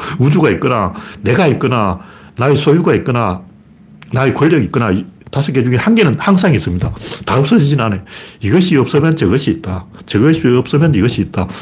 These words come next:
그리고 김동렬이라는 사람이 막 신이 있다고 떠드는 거야. 그러니까 "신이 어딨냐?" 이런 사람은 신이 없어. <laughs> 신이 어딨어? 신이 없지. 대신 우주가 있잖아.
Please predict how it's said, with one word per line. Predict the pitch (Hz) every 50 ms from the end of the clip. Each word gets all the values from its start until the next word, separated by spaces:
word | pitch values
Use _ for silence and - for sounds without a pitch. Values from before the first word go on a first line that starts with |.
| - - - -
그리고 | 139 131 - 127 120 - - - - - - - 101
김동렬이라는 | - 98 107 127 135 143 139 117 120 - 101 - - 120 113 110
사람이 | - 117 120 117 135 131 -
막 | 110 101 87 - - - - - -
신이 | - - 180 180 185
있다고 | 180 185 139 -
떠드는 | 143 139 135 139 143
거야. | 151 156 123 92
그러니까 | 98 123 139 - - - - - -
"신이 | - - 180 185 123
어딨냐?" | 113 156 185 180 185 - 107 - -
이런 | - 135 135 139
사람은 | - 139 123 117 110 135 123 95 - - - - - - - - - - - - - - - - - - - - - - - - - - - - - - - -
신이 | - - - 214 131
없어. | 131 - - 240 190 - - - - - - - - - - -
<laughs> | - - - - - - - - - -
신이 | - - 170
어딨어? | 113 95 117 - - 104 87
신이 | - - 120
없지. | 92 90 - - 107 95 87 95 -
대신 | 127 127 117 113
우주가 | 120 147 151 156 123
있잖아. | - - 101 98 95 92 90